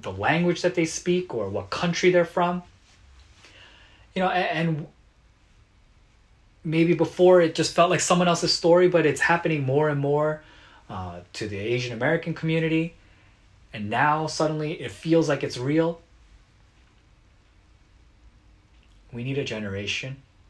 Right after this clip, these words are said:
that will start taking very seriously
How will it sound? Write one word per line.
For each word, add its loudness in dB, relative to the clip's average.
that -14
will -12
start -10
taking -12
very -8
seriously -10